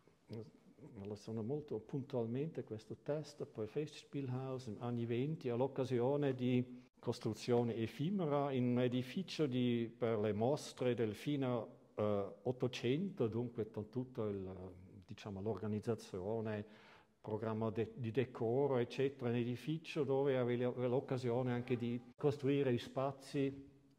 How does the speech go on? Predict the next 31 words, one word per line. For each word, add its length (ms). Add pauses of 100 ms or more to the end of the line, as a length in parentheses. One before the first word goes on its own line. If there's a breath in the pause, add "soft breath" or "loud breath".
(120)
per 200
questa 300
mostra 400
di 120
arte 280
moderna, 600 (240)
ventisei 680
a 60
Dresda. 480 (300)
E 80
poi 280
s-, 220
l-, 200
lavorato 460
con 120
lo, 100
questo 300
stesso 440
principio. 840 (600 soft breath)
Allora, 720 (1040 loud breath)
quasi, 220
boh, 400
nascondendo, 920
ma 200
questo 320
non 220
era 140
il 40
primo 480
obiettivo, 540
ma 180